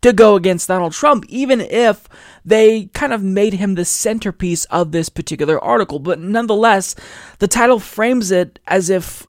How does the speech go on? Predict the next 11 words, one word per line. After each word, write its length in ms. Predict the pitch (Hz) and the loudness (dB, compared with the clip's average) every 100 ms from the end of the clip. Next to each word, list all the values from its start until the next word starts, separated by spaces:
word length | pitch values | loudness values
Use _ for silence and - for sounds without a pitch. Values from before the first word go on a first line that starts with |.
| - | -8
Joe 280 | 160 208 220 | 4 6 6
Biden 500 | 170 208 233 214 180 | 4 4 4 4 2
is 140 | 156 | -2
the 80 | 170 | -6
front 320 | - 294 302 | -4 -4 -4
runner, 220 | 190 196 | -6 -4
when 140 | 196 208 | -4 -4
in 100 | 208 | -4
actuality, 760 | 208 - 196 208 233 196 202 - - - | -4 -6 -6 -2 0 0 -4 -8 -16 -2
that 140 | 190 247 | 4 4
implication 840 | 240 226 - 214 269 190 180 151 | 4 0 -2 -2 -2 -2 -4 -6